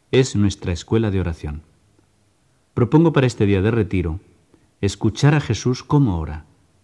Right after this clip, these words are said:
El evangelista ambienta las oraciones de Jesús en distintas circunstancias, en momentos de gozo y de dolor, en horas de prueba y llegada la última tribulación, por los suyos y también por sus enemigos.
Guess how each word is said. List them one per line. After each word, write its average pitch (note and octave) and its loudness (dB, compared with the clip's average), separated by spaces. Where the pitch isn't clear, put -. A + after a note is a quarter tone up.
El A2+ 4
evangelista B2+ 2
ambienta A2+ 2
las F2+ -4
oraciones G#2+ -2
de A2+ -2
Jesús B2 -4
en G2+ 0
distintas G2 0
circunstancias, F#2 -4
en G#2+ 4
momentos G2+ 2
de F#2 -2
gozo G2+ 0
y F2+ 0
de E2+ -4
dolor, G2 -4
en G2+ 2
horas G#2 2
de F2+ -2
prueba C3+ 0
y G#2+ -2
llegada G#2+ 0
la G2 0
última G2+ -2
tribulación, G2 -2
por G2+ 0
los F#2+ -2
suyos B2 0
y A2 0
también G2 0
por F2 -4
sus E2+ -10
enemigos. D#2 -6